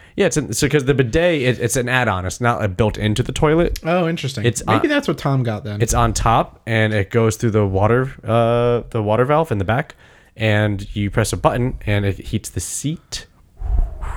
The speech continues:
Speaker 1: It, it wasn't
Speaker 2: The seat.
Speaker 1: it wasn't heated water. Oh yeah, but a heated seat. My, oh
Speaker 2: Mm.
Speaker 1: my. Um, you can have
Speaker 2: Mm.
Speaker 1: high and low settings too. But when
Speaker 2: Mm.
Speaker 1: you walk in, it's, uh, it's just, like, it's added on top.
Speaker 2: "Hello,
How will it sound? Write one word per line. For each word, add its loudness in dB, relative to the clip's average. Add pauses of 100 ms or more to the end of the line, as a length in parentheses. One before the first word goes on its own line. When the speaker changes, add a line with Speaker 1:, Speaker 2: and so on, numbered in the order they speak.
(800)
Speaker 1:
It, 0
it 2
wasn't 0
Speaker 2:
The -4
seat. -10
Speaker 1:
it -2
wasn't 2
heated 2
water. 2
Oh 0
yeah, -4
but -6
a -6
heated -4
seat. -6 (160)
My, 0
oh 4
Speaker 2:
Mm. 2 (680)
Speaker 1:
my. -
Um, 2 (100)
you 0
can 2
have 2
Speaker 2:
Mm. -6
Speaker 1:
high 2
and 2
low 4
settings -2
too. -2 (560)
But -2
when 0
Speaker 2:
Mm. 2
Speaker 1:
you 2
walk 0
in, 0
it's, 0
uh, 0
it's -2
just, -2
like, -2
it's -8
added 0
on -4
top. -10 (400)
Speaker 2:
"Hello, 0